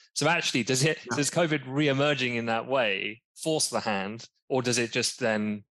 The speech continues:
Speaker 1: make the situation that's already bur-, bad worse?
Speaker 2: Yeah, I mean, maybe that's his out, right? It's, "Look, we're maintaining stubbornly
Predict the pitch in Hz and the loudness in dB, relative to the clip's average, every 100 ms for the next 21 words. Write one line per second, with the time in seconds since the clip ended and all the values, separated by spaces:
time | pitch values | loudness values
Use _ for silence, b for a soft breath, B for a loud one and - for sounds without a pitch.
0 | - 117 120 - - - 113 104 - 104 | -6 -4 -2 -2 -4 -2 -2 0 -2 -2
1 | - 110 - 110 104 98 104 104 - 107 | -4 -8 -4 -2 0 2 2 0 -2 -2
2 | 98 95 117 98 92 - - b b b | -2 -2 -2 -2 -2 -10 -16 b b b
3 | b _ - - _ _ _ _ _ _ | b _ -20 -20 _ _ _ _ _ _
4 | _ _ _ _ - - - - - 208 | _ _ _ _ -2 2 2 0 0 4
5 | 170 160 180 165 165 170 185 190 202 160 | 4 4 4 4 6 4 4 4 6 4
6 | 160 151 147 131 135 139 113 - 127 120 | 2 0 0 0 0 0 -2 -6 -8 -6
7 | 135 - 147 147 - - - _ _ 180 | -6 0 0 2 0 -2 -6 _ _ 2
8 | 170 170 - - - 180 156 175 180 180 | 2 0 -8 -20 0 4 6 6 4 4
9 | 190 170 156 135 - - - 190 175 160 | 4 6 4 2 -2 -6 -2 0 2 2
10 | 139 131 110 104 | 2 2 0 -4